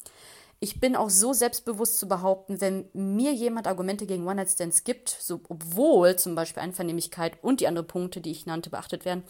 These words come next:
finde ich Argumente, warum es in Ordnung sein muss, One-Night-Stands gesellschaftlich zu tolerieren. Finde ich auch. Und da auch schon wieder, ne, dieses, diese Denke, Mann, geil, Frau, Hure. Ah, egal, später mehr.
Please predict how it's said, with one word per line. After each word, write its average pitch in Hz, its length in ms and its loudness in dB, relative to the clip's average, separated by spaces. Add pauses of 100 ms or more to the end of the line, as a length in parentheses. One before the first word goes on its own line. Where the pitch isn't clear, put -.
(300)
finde 220 240 0
ich 202 100 -2
Argumente, 180 400 -2
warum 165 220 -4
es 165 120 -6
in - 120 -10
Ordnung 156 320 -8
sein 151 180 -8
muss, 160 300 -6
One-Night-Stands 160 480 -6
gesellschaftlich 156 420 -12
zu - 140 -16
tolerieren. 147 580 -10 (560)
Finde 143 280 -12
ich 127 40 -12
auch. 135 140 -14 (1200)
Und 190 140 -4
da 185 80 8
auch 196 140 6
schon 180 220 -8
wieder, 151 180 -6
ne, 170 100 -4
dieses, 170 360 -4 (180)
diese 170 200 -6
Denke, 208 380 -2
Mann, 196 340 0
geil, 190 320 0 (140)
Frau, 208 580 4 (160)
Hure. 302 840 -2 (640)
Ah, 170 120 -6
egal, - 280 -12
später 175 340 -14
mehr. 160 260 -12